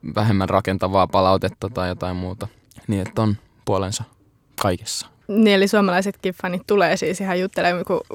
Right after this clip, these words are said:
Speaker 2: aina puhutaan, että ollaan kauhean sulkeutuneita ja
Speaker 1: Mm.
Speaker 2: vähän semmosia ujoja ja muita, niin Näitä silti
Speaker 1: Niin.
Speaker 2: riittää, jotka tulee sulle?
Speaker 1: Siis joo, siis, no yleensä ne kaveriporukas tulee, et silloinhan ne on rohkeimmillaan, et ne uskaltaa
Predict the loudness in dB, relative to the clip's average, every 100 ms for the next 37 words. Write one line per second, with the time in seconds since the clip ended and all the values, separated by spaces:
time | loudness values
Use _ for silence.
0 | -6 -4 -4 -4 -4 -4 -4 -2 -4 -4
1 | -4 -4 -2 -2 -2 -4 -4 -4 -4 -4
2 | -4 -2 0 0 -2 -8 -18 -20 -12 -10
3 | -8 -6 -4 -2 -2 0 -2 -4 -4 -6
4 | -6 -6 -6 -6 -8 -12 _ _ _ _
5 | -2 0 2 2 4 4 4 2 -2 -8
6 | -8 -6 -6 -6 -8 -8 -8 -2 2 2
7 | 4 2 2 -2 -2 -2 -6 -14 -12 -4
8 | 4 6 6 6 4 4 6 6 6 4
9 | 0 0 0 -4 0 0 2 0 0 2
10 | 2 2 2 4 2 2 -2 -2 -2 0
11 | -2 -2 -4 -4 -4 -2 -2 -2